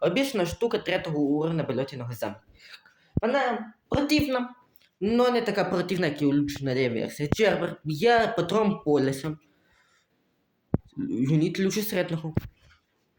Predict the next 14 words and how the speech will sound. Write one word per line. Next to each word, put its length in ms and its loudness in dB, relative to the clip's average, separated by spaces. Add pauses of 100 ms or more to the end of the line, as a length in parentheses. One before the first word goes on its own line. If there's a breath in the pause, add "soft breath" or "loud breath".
(520)
Ну 220 -2
да, 140 2
б'є 240 2
патрон 400 0
по 200 2
лісам, 480 -4
має 280 2
нормальні 560 0
статті, 500 -4
знімає 480 2
дві 160 0
клітки. 640 -2 (760 soft breath)
Улучшена 520 0
яча. 380 -4